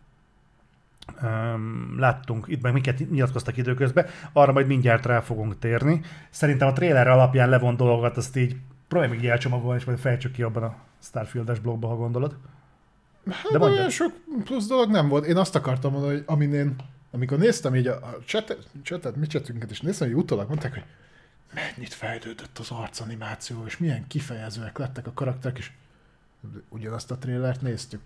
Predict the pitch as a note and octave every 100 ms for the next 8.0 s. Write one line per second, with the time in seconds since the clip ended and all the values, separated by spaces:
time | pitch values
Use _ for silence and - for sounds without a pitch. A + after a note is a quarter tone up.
0 | - - - D3+ - - C#3+ C#3+ - D#3
1 | D3 D#3 C#3 D3+ F3 G#3+ F#3 - D3+ D3
2 | D3+ F3 G3 D3+ C#3+ B2+ B2+ - C3 C#3
3 | C#3 C3 C#3+ C3 B2+ B2 B2+ B2 B2 A#2+
4 | A2 A2+ C3+ - - - - - C#3+ C#3+
5 | D#3 E3 F3 F#3+ C#4+ F4+ B2+ - C3+ B2
6 | A2+ C3+ C3 C3 B2 C3 B2+ C3 C3 C3+
7 | C#3 C3+ D3+ D#3 D#3+ E3 F3 A#3 A#3 G3+